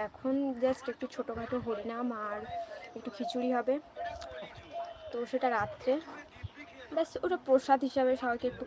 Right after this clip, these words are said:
খাওয়াতে হয়, তাই খাওয়াবো। সেরকম খুব জোর জবরদস্তি করে যে যেরকম পুজো টুজো হয় ওরকম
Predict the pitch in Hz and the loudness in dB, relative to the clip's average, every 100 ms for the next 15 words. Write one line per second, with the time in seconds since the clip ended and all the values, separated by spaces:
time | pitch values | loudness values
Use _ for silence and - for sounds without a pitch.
0 | - 226 214 247 233 233 220 214 - 208 | -6 -4 -2 0 0 0 -4 -6 -8 -6
1 | 208 233 302 - - - - - - - | -4 -4 -6 -10 -16 -16 -16 -16 -14 -2
2 | 233 226 226 233 233 - - - - 262 | 2 2 0 -2 -4 -8 -20 -20 -6 -6
3 | - 240 247 240 240 247 - 254 240 247 | -2 4 4 4 0 -2 -2 0 2 2
4 | 240 240 208 226 220 233 220 220 220 233 | 0 -4 -4 -2 -2 -2 -4 -4 -4 -2
5 | 226 220 233 226 233 | -4 -2 -2 -2 -4